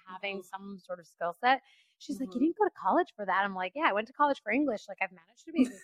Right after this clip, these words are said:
Speaker 1: communicator." <laughs> Like,
Speaker 2: Yeah.
Speaker 1: I guess that
Speaker 2: Yeah.
Speaker 1: paid off, you know, but
Speaker 2: Yeah.
Speaker 1: hardly anyone goes to college for what they do.
Speaker 2: Yeah.
Speaker 1: Um, and if you do, then that means, like, you were, you knew exactly what you wanted to do when you wanted to do it. So, yeah,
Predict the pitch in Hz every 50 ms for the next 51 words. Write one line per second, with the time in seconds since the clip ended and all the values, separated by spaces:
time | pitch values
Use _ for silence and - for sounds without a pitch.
0 | - _ _ _ _ _ _ _ 180 190 208 269 302 330 320 285 285 254 - 415
1 | 392 - _ - 359 359 339 311 311 320 294 269 311 320 - - - 415 190 180
2 | - 440 214 214 202 196 233 294 311 - 269 233 214 214 226 254 220 247 233 233
3 | - 302 302 - - - 277 302 330 294 330 330 330 359 403 453 453 330 262 220
4 | 220 208 - - _ _ - 185 175 175 - - - 190 180 170 - - 180 180
5 | _ - - _ _ _ _ _ _ _ _ _ _ 185 202 240 269 285 254 202
6 | 196 196 196 190 190 202 _ _ _ 220 220 226 240 240 226 233 233 226 - 254
7 | 233 - 208 196 208 254 285 277 262 233 220 220 226 233 240 240 240 226 - 220
8 | 214 _ - 220 214 214 214 214 214 214 226 208 214 214 214 214 208 208 185 185
9 | - - - - - _ - 240 233 226 233 233 233 220 214 214 220 214 - _
10 | _ - 185 185 202 240 247 226 214 202 202 202 202 196 190 202 208 208 208 214
11 | 208 185 180 180 180 190 214 208 _ - 262 302 330 262 - _ - 202 185 185
12 | 185 - _ _ _ _ _ _ _ _ _ _ _ _ 254 240 233 220